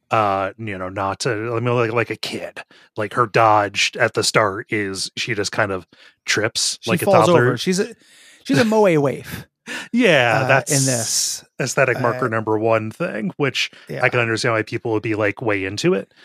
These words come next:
Speaker 1: Um,
Speaker 2: If you, yeah, man, if, if the idea of, like, a little girl doing
Speaker 1: Mm-hmm.
Speaker 2: stuff is, like, you're, you know, you're like, yeah, man, like, it, it's
Speaker 1: Mm-hmm.
Speaker 2: a, it's a tiny, uh, very effete and demure girl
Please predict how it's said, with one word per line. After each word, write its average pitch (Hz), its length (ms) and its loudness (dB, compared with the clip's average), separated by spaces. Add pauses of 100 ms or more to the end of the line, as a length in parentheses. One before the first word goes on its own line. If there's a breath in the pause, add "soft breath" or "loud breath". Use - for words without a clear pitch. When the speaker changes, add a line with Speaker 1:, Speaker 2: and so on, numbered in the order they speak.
(380 loud breath)
Speaker 1:
Um, 107 460 0
Speaker 2:
If 139 200 -4
you, 175 160 -2
yeah, 147 320 -2
man, 143 220 -2
if, 160 160 -2
if 202 260 -2
the 214 140 0
idea 202 280 2
of, 214 120 0
like, 190 100 -2
a 180 60 -4
little 156 240 0
girl 143 480 0 (260)
doing 151 220 4
Speaker 1:
Mm-hmm. 170 60 2
Speaker 2:
stuff 254 260 2
is, 151 180 2
like, 143 220 -2
you're, 151 380 0
you 147 260 -2
know, 131 80 2
you're 127 160 -2
like, 120 160 -6
yeah, 151 180 2
man, 127 300 -2
like, 127 180 -2
it, 127 180 -2
it's 147 200 0
Speaker 1:
Mm-hmm. 294 140 4
Speaker 2:
a, - 20 -4
it's - 100 -8
a 127 60 -10
tiny, 147 580 2
uh, 123 300 -4
very 131 440 -2 (640 loud breath)
effete 165 540 -4
and 139 260 0
demure 143 320 2
girl 131 480 -2